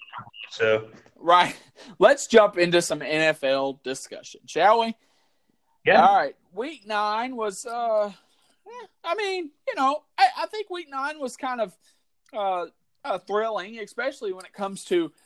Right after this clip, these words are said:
Speaker 2: uh, the way you and I, we, uh, our,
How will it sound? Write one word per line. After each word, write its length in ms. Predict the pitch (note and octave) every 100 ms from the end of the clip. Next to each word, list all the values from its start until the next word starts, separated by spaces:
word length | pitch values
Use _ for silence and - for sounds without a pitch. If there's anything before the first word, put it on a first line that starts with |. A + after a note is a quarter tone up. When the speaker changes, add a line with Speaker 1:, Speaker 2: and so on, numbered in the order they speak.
| _ -
Speaker 2:
uh, 460 | D#3 D#3 D3+ C#3+ C#3
the 100 | D#3+
way 200 | E3 G3
you 260 | G#3+ F#3 G#3+
and 100 | D#3
I, 400 | D3+ G3 C#3+ G3+ _
we, 320 | D3 F3 F#3
uh, 60 | E3
our, 460 | D3+ C#3 D3+ D3+